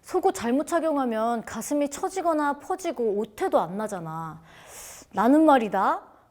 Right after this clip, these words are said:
입었을 땐 편한 건 물론이고 가슴 모양도 예뻤으면 좋겠거든. 근데 내가 볼륨이 쬐끔 있다 보니까 속옷 고를 때 제약이 좀 있더라고.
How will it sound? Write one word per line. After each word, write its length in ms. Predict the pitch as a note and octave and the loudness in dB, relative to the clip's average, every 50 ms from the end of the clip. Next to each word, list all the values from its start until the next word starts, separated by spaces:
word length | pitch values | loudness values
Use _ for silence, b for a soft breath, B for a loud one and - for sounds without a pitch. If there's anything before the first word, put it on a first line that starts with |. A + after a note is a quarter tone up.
| _ _ - | _ _ -10
입었을 520 | A3+ A3 B3 E4 F#4 F4+ - F#4+ F4+ D4 - | -6 -2 2 2 2 2 2 0 0 0 2
땐 280 | F#4 F4+ F4+ F4+ F4+ | 2 2 2 2 0
편한 360 | - - - F#4 G4+ G#4 G#4 | -4 -6 -4 -2 -2 0 0
건 200 | G4 G4 F4+ D4+ | 2 0 0 0
물론이고 800 | A3+ A#3+ C4 C#4+ D4 C#4 B3+ A#3 C4+ D4+ D#4 C4+ G3 F3 - - - | 0 0 2 2 2 2 0 -2 0 0 2 2 2 0 -2 -10 -16
가슴 360 | - - A#3+ - D#4 E4+ E4+ | -14 -12 -10 -6 -4 -2 0
모양도 400 | E4+ E4 D#4+ D4+ D4 C4+ C4+ B3 | 0 2 2 2 2 0 0 -2
예뻤으면 500 | F#3 F3+ F3+ - D#4 D#4 - - E4+ C4 | -4 -6 -6 -6 -6 -6 -4 -2 -2 -2
좋겠거든. 920 | - - - - C4 - - - F#3+ D#3+ E3+ E3 E3 E3+ E3 D#3+ - - - b b b b b b | -2 -4 -8 -12 -12 -8 -6 -8 -8 -6 -6 -8 -6 -6 -8 -10 -12 -14 -18 b b b b b b
근데 520 | - - A3+ G#3 G3+ G3+ G#3 G#3 G#3 F#3 E3+ | -6 -4 -2 0 2 2 2 2 0 -2 -2
내가 240 | F#3+ G#3 A#3 A3+ | -2 0 0 0
볼륨이 600 | A3 - - A3 A3+ B3+ C#4+ C#4+ C#4+ C4+ C4+ C4+ | -2 -2 -6 -4 -2 -2 0 0 0 0 -2 -4
쬐끔 360 | - - - - - F#4+ D4 A3+ | -6 -10 -14 -10 -6 -4 -4 -4
있다 240 | G#3 G#3+ C#4+ C#4+ | -2 0 0 0
보니까 680 | C#4 B3+ A#3+ G#3+ G3+ - - - C#4+ C#4+ B3 G3+ F3 B B B B B | 2 2 0 -2 -4 -6 -2 -2 0 0 0 -2 -4 B B B B B
속옷 360 | B - - F#4+ F4 G4+ - - | B -4 -2 0 0 0 0 0
고를 240 | C#4 B3 B3 C4+ | -2 -2 -2 -2
때 340 | B3+ - A#3+ A3+ A3+ A#3 A#3 | -2 -2 -2 0 0 0 -2
제약이 420 | A3+ - - A3 A#3 C4 C#4+ D4+ B3+ | -4 -6 -6 -2 -2 -2 -2 -2 -4
좀 120 | A#3 F#3 | -6 -6
있더라고. 800 | E3 D#3+ - - G#3 F#3+ E3+ D#3+ D3 - D3 D3 C#3 - - | -10 -10 -8 -4 -4 -4 -4 -6 -10 -10 -10 -10 -10 -12 -14